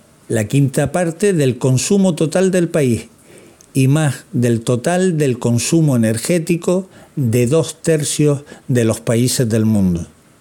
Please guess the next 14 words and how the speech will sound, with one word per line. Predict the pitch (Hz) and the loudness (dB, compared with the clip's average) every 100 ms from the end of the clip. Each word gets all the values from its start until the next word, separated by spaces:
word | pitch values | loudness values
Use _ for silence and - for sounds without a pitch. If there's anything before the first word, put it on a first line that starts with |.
| _ _ _ - - - - | _ _ _ -20 -20 -20 -6
El | 127 120 | 0 0
resultado | 113 120 120 - 107 - 147 139 95 92 - | 2 0 -2 -2 -4 -2 -2 0 -2 -4 -4
ambiental | 143 156 165 160 185 160 165 - - - - | 0 2 2 2 0 0 -2 -8 -20 -12 -4
es | 143 | -2
que | - | 0
el | 147 123 | 0 0
Pentágono | 139 127 120 170 170 180 175 | 0 0 0 0 0 0 0
genera | 139 139 135 156 156 151 - - - - | 0 0 0 0 0 -2 -8 -20 -20 -4
quinientas | 139 131 131 131 123 120 120 123 | 2 4 4 2 0 -2 -4 0
mil | 151 156 151 | 2 0 0
toneladas | 143 120 117 135 139 139 123 | 0 2 2 2 0 0 0
de | 120 | 0
residuos | 113 113 - 156 156 135 113 - | 0 -2 -2 0 2 2 0 -2
tóxicos | - 156 - - 165 175 | -4 -2 -2 -4 -2 -2